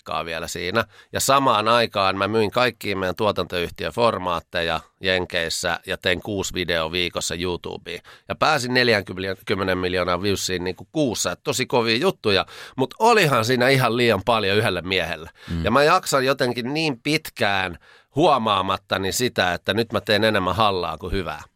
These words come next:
Speaker 2: Mm.
Speaker 1: Ja se oli vähän niin kuin mä olisin ollut tosiaan madol-, tai ongella ilman matoa.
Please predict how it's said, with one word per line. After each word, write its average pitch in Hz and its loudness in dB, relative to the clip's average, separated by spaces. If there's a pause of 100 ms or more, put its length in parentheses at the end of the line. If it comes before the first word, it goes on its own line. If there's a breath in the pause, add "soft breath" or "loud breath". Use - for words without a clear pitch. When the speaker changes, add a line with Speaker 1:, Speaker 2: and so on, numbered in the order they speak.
Speaker 2:
Mm. 92 -2 (100)
Speaker 1:
Ja 90 -8
se 117 2
oli 104 2
vähän 123 2
niin 110 0
kuin 113 -6
mä 113 2
olisin 107 2
ollut 98 -2
tosiaan 98 2
madol-, 101 2 (120)
tai 104 2
ongella 101 4
ilman 82 -2
matoa. 87 -2